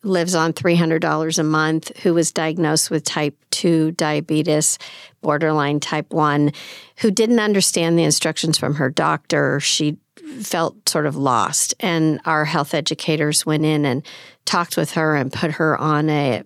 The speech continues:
um, a regimen for, for eating, helped her come up with some nutritious recipes for her favorite, uh, chile rellenos recipe or something that she culturally liked to cook, but in a health, we taught her how to do it in a healthier way.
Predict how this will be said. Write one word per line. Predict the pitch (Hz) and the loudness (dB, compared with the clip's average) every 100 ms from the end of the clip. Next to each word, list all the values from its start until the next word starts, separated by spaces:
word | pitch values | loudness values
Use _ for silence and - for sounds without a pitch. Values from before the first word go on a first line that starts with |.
| - | -10
um, | 202 156 127 123 220 - | -4 -2 -2 -4 -8 -4
a | 160 | 0
regimen | 156 160 175 156 147 | 0 0 0 2 0
for, | 143 135 117 233 _ | 0 -2 -2 -6 _
for | - 156 | -6 -4
eating, | 139 190 202 180 180 170 - | 0 2 4 4 2 0 -2
helped | - 151 - | -4 -2 -2
her | 160 147 | -2 -2
come | - 156 | -2 -2
up | 147 - | -2 -2
with | 156 | -2
some | - 143 | 0 0
nutritious | 131 - 170 - 139 - - | 0 0 -2 0 0 -2 -2
recipes | 170 - 196 185 170 160 - - - - | -2 -2 2 4 4 2 -2 -16 -16 -6
for | 170 | -2
her | 185 | -2
favorite, | 170 170 160 160 156 151 147 _ - - - - | -2 0 2 2 2 2 -2 _ -20 -20 -20 -8
uh, | 165 135 143 | -4 -2 -2
chile | - 160 147 | -2 -2 0
rellenos | 147 147 143 151 156 - | 0 0 2 2 2 0
recipe | 147 151 - - 156 147 143 | 0 0 -2 2 2 4 4
or | 143 123 127 | 4 2 0
something | - 175 170 175 160 160 143 - | 0 0 0 2 2 0 -2 -4
that | 143 139 - - | -2 -2 -2 -2
she | - 170 156 151 - _ - | 0 0 0 0 -4 _ -12
culturally | - 170 - 180 160 160 | -2 0 2 0 2 4
liked | 143 147 - | 2 0 -4
to | |
cook, | - - 147 - | -4 -4 -4 -2
but | 151 - - | -4 -4 -4
in | 170 | 0
a | 156 | 2
health, | 139 139 - - | 2 -2 -4 -10
we | 190 180 | 0 0
taught | - 156 160 | 2 -2 0
her | 151 | 0
how | 143 | 0
to | 147 | -2
do | - 135 | -2 0
it | |
in | - | 0
a | 147 | 0
healthier | 147 - - - | 0 -2 -2 -2
way. | - - | -2 -6